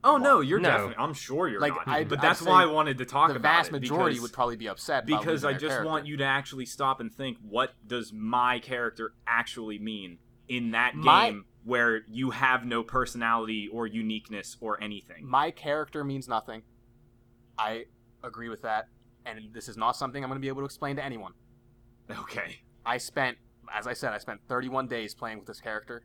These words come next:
Speaker 1: Yes.
Speaker 2: I wanna keep playing with my character. That's it. That's
Speaker 1: But
Speaker 2: all I'm saying.
Speaker 3: It's
Speaker 1: but,
Speaker 3: the
Speaker 1: okay,
Speaker 3: time.
Speaker 1: but,
Speaker 3: It's the
Speaker 1: but
Speaker 3: time
Speaker 1: what
Speaker 3: thing.
Speaker 1: is that? But you still haven't answered. What about your character? Like, what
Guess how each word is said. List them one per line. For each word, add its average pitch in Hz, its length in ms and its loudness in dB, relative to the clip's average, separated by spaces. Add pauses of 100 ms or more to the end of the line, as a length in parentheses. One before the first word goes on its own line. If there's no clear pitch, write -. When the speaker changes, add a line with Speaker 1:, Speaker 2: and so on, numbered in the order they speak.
(340)
Speaker 1:
Yes. 95 360 -10
Speaker 2:
I 117 140 0
wanna 120 220 -2
keep 127 200 -14
playing 107 240 -6
with - 140 -12
my 90 100 -12
character. - 360 -16
That's 127 200 -2
it. 127 220 -6
That's 131 140 0
Speaker 1:
But 170 100 8
Speaker 2:
all 170 80 10
I'm 170 140 8
saying. 170 280 2
Speaker 3:
It's 180 120 6
Speaker 1:
but, 226 120 0
Speaker 3:
the - 60 -2
Speaker 1:
okay, 185 100 4
Speaker 3:
time. 117 280 -2
Speaker 1:
but, 156 240 0 (160)
Speaker 3:
It's 147 160 -2
the 151 80 -2
Speaker 1:
but 156 120 4
Speaker 3:
time 143 200 2
Speaker 1:
what 175 100 4
Speaker 3:
thing. 190 120 0
Speaker 1:
is 147 160 -8 (480)
that? 151 260 -6
But 147 120 -6
you 143 120 -8
still 190 320 -4
haven't 185 180 0
answered. 143 500 -6 (1200)
What 143 440 0
about 156 460 2
your 131 380 -2
character? 143 560 -10 (260)
Like, 131 220 -2
what 131 520 0